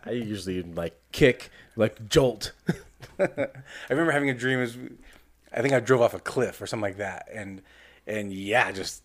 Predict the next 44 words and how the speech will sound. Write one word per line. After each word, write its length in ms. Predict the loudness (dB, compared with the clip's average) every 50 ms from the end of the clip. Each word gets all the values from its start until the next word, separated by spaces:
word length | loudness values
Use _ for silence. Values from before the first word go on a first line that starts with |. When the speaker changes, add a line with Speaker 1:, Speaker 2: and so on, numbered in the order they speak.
| -10 -2
Speaker 2:
it 80 | -2
was 80 | 0 2
like 100 | 2 2
a 60 | 0
big 560 | 0 0 4 6 6 8 8 6 4 0 -4
jump. 300 | -4 -4 -4 -4 -6 -8
Like, 100 | -8 -6
I 100 | -6 -6
jumped 540 | -6 -4 -6 -4 -2 0 0 0 0 2 4
up, 180 | 4 4 4 2
woke 180 | 0 0 0
myself 400 | -2 -4 -2 0 0 0 2 2 2
up, 260 | 2 2 2 0 -6
and 220 | -8 -10 -12 -12 -14 -20 -20
Speaker 1:
<laughs> 160 | _ -6 -2
Speaker 2:
like, 120 | -2 -2 0
"Whoa." 400 | 2 4 4 6 4 4 0 -4 0
<laughs> 40 |
Speaker 1:
Have 520 | 0 2 2 2 0 -2 0 0 2 6 6
you 60 | 6
ever 420 | 6 6 6 4 4 4 2 0 -4 -8
had 200 | -4 -2 -2 -2
a 40 | -2
f-, 260 | -4 -8 -14 -20 -20 _ _ _ 0
been 180 | 0 2 2
in 120 | 0 -2 -6
a 40 |
fight 360 | -8 -6 -2 -2 0 0 -2 -4
in 100 | -6 -6
your 120 | -6 -6
dream 340 | -4 -2 -2 0 0 0 -2
and 160 | -2 -4 -6 -8
can't, 340 | -4 0 0 0 0 -2 -6 _ _ _ _
like, 220 | -4 -4 -4 -4 -2
throw 220 | 2 2 4 4
a 40 | 2
punch? 440 | 0 0 0 0 0 -2 -4 -8 -10 -14 -20 _ _ -20 _ _ _ _ _ _
Like, 120 | -8 -2 -2
your 80 | 0
punches 400 | 4 4 4 4 4 2 -2 -2 -2
are 80 | -2
just 200 | 0 -2 -2 -2 2
so 320 | 4 6 8 8 8 6
slow. 500 | 4 0 2 4 8 8 8 8 6 2